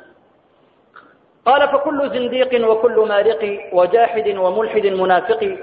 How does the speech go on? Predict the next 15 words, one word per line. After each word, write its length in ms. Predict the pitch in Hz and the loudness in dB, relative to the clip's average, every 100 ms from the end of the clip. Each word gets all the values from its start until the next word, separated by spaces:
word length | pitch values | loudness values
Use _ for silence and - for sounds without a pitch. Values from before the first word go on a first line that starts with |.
| 190 | -4
إذا 160 | 180 | 0
استبان 580 | 214 - 190 202 202 185 | 0 0 2 2 2 0
نصحه 540 | 202 - - 196 185 | -2 -6 -2 2 2
للدين 680 | 175 170 190 196 185 185 - - - - | 2 -2 -4 -2 -2 -6 -10 -20 -20 -4
فإنه 580 | 185 214 196 185 175 180 | 0 0 2 2 2 2
يقبل 400 | 214 - 180 180 | 2 2 0 2
عن 240 | 226 185 | 2 0
يقين"، 560 | 185 - 170 135 - - - _ - | 0 0 -2 -6 -10 -18 -20 _ -2
أي 60 | 165 | 0
أن 220 | 240 220 | 2 2
هذا 220 | 240 226 | 2 2
الحكم 300 | 220 262 240 | 0 -2 0
ليس 260 | 233 262 262 | 0 2 2
خاصا 300 | 240 233 220 | 0 -2 -4
بالعيلبوني 760 | 202 190 196 190 196 180 - | -6 -4 -2 0 -2 -4 -6